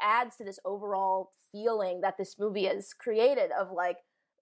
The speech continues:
dreamy things feeling so real and real life feeling like this bizarre dream,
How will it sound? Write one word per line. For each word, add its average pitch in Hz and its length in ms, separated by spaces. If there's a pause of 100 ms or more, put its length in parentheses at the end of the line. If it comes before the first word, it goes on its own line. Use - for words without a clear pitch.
(1160)
dreamy 233 840
things 208 420
feeling 196 320
so 196 220
real 190 500
and 175 180
real 208 240
life 190 240
feeling 175 440
like 160 240
this - 180
bizarre 175 720
dream, 165 540